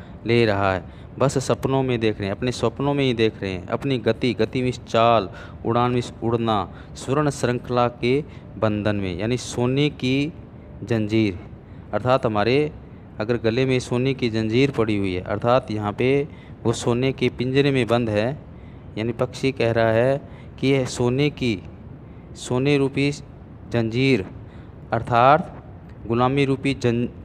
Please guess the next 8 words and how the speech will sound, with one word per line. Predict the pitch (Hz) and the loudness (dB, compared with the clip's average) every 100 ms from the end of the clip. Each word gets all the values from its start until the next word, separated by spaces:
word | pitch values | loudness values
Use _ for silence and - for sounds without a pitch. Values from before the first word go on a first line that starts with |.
| - | -8
गुलामी | 104 123 135 139 | -2 0 2 0
रूपी | 131 131 135 | 0 0 0
के | 131 131 | 2 0
बंधन | 113 107 107 143 | 2 0 0 0
से | 135 123 92 - - - - | 2 0 0 -4 -16 -10 0
हम | 135 | 0
अपनी | 127 127 127 | 2 0 -2
चाल | - - 123 127 131 101 | -4 2 8 10 8 6